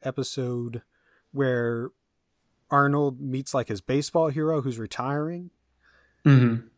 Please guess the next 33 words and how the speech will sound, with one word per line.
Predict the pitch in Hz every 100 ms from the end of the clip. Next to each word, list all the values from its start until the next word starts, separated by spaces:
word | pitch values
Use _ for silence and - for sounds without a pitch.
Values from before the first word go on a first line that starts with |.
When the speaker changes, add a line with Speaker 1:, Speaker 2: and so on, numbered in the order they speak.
| _ _ _ -
Speaker 1:
And, | 147
like, | 131 123 _ -
they | 135
get | 139 131
to, | 147
like, | 120 110 107 - - - _ _ _ _ _ _ _ _ _ _ _ -
play, | - 123 123 127 131 _ _ _ -
you | 123
know, | 123 113 110 -
a, | 127 123
a | 139
game | 117 127 101
of |
catch | - 127 -
at | 135
the | 135
end, | 135 143 143
which | 127
is, | - -
is | 139 160
really | 151 165
nice. | 165 160 - - _ _ _ _ _ _ _ -
So | 254
yeah, | 220
there's | 190 226
just | 233
a | 202
lot | 160 151
of, | 143 135 -
uh, | 156
nice | 131 127 127 - -
episodes, | 123 123 - 117 113 110 113 - -
uh, | 113 107 107 110